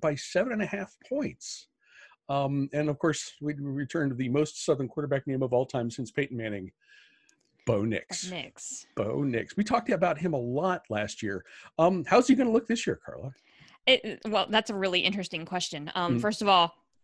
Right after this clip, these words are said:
Speaker 2: Kentucky is ranked. I hear
Speaker 1: Oh.
Speaker 2: everybody scratching their heads right now, right? Um, no, we're not talking basketball. The,
Speaker 1: Nope.
Speaker 2: the, the Kentucky, Kentucky football Wildcats are indeed ranked number twenty-three in the country
Speaker 1: <laughs>
Speaker 2: right now.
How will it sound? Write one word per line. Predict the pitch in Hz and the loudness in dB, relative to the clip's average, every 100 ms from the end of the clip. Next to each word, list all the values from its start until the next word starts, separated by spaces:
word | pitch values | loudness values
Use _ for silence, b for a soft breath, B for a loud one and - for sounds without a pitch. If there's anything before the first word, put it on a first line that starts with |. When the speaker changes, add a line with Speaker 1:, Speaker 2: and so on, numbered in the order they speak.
| _ - | _ -8
Speaker 2:
Kentucky | 220 - 185 254 | -8 -6 -6 -2
is | 233 165 160 | -2 -2 0
ranked. | 160 233 370 - - | 2 4 2 -6 -4
I | 180 | -4
hear | - 277 - | 2 4 6
Speaker 1:
Oh. | |
Speaker 2:
everybody | 233 208 208 | 4 2 2
scratching | 196 - 202 202 208 | 0 2 2 4 2
their | 190 | 2
heads | 185 190 165 | 2 0 -2
right | 139 | -6
now, | 139 131 | -6 -2
right? | 170 180 B B B | 0 0 B B B
Um, | 190 185 | 0 0
no, | 208 196 | 2 2
we're | 208 208 | 4 4
not | 233 262 | 2 4
talking | 269 320 294 | 2 4 2
basketball. | 220 233 240 170 175 | 2 2 0 2 0
The, | 175 190 | 2 2
Speaker 1:
Nope. | 196 | 4
Speaker 2:
the, | 208 | 2
the | 190 196 - | 2 0 0
Kentucky, | 214 208 247 269 320 311 - _ - | -4 0 0 0 -2 -2 -2 _ -8
Kentucky | - 220 285 302 277 | -4 0 0 2 2
football | - 302 - 320 277 | 4 2 4 4 6
Wildcats | 277 277 247 208 160 - - - _ b b b | 6 4 4 2 2 0 -8 -14 _ b b b
are | - 220 | 4 6
indeed | 214 208 233 | 6 4 4
ranked | 220 226 226 | 4 4 2
number | 214 | -2
twenty-three | 214 220 208 214 214 | 0 -2 0 0 0
in | 208 | 0
the | |
country | 202 208 185 143 - | 0 0 0 -6 -6
Speaker 1:
<laughs> | |
Speaker 2:
right | - 170 | -2 2
now. | 170 151 | 2 0